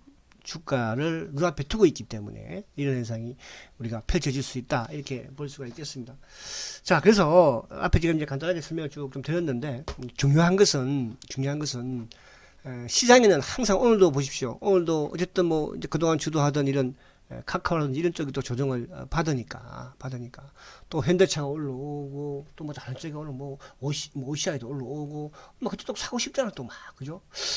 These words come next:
아, 조정받으니까 이거 잠시 좀 팔고 이쪽 가서 사면 안 될까? 이제 그런 부분이 이번 주에 셀트가 여러분들이 그런 생각이 들었을 수 있어. 그건 뭐 약간 좀 또 욕심이 너무 많거나, 그러니까 주식은 항상 욕심이 많으면 안 됩니다.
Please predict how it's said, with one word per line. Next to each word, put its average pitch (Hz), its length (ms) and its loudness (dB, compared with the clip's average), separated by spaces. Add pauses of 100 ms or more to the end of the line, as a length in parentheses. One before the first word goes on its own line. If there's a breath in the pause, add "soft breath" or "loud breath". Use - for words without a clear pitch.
(160 loud breath)
아, 202 300 -2
조정받으니까 190 920 -2
이거 151 260 -2
잠시 143 480 -6
좀 170 180 -4
팔고 233 560 -4 (280 loud breath)
이쪽 185 300 -4
가서 185 120 4
사면 208 300 -2
안 151 80 0
될까? 202 420 0 (440 soft breath)
이제 165 80 -6
그런 277 260 4
부분이 233 420 4
이번 190 340 6
주에 202 180 6
셀트가 233 520 4
여러분들이 156 300 4
그런 151 160 0
생각이 139 260 0
들었을 117 200 -2
수 113 80 -8
있어. 110 160 -8
그건 160 220 0
뭐 165 300 4 (920 soft breath)
약간 - 480 0
좀 208 260 -2 (160)
또 226 220 -6 (520)
욕심이 208 320 4
너무 139 180 2
많거나, 131 380 -2
그러니까 - 560 -12
주식은 208 280 4
항상 - 220 0
욕심이 180 280 6
많으면 135 200 2
안 120 80 -4
됩니다. 123 320 -4